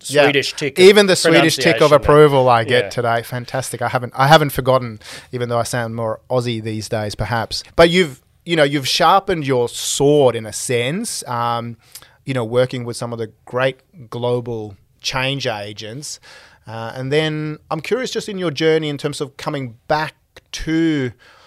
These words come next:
Speaker 1: your native country of Australia and sort of seeing the fertile ground here for change and taking some of those, you know, global tools, the, you know, digital transformation, you know, data centricity,
Speaker 2: Mm-hmm.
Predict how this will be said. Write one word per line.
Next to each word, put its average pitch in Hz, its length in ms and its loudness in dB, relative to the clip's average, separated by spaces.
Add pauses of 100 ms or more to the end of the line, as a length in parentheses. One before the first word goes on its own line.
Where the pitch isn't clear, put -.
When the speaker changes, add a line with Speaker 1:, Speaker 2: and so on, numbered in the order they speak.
(180)
Speaker 1:
your 131 160 -6
native 131 340 -2
country 127 340 -6
of 117 120 -4
Australia 127 920 0
and 120 160 -14
sort 131 240 -8
of 113 80 -10
seeing 127 240 -8
the 117 80 -8
fertile 123 540 -2
ground 117 320 -6
here 131 240 -6
for 143 120 -6
change 110 480 -12
and 117 120 -16
taking 120 260 -8
some 120 180 -10
of 117 60 -8
those, 113 320 -8 (380)
you 131 60 -10
know, 110 100 -10
global 127 400 -2
tools, 143 560 -6 (400)
the, - 200 -20
you 113 100 -20
know, 107 100 -20
digital 127 400 -6
transformation, 127 1160 -4
you 117 80 -14
know, 107 160 -12
data 120 400 -6
centricity, 127 1040 -8 (240)
Speaker 2:
Mm-hmm. 117 80 -18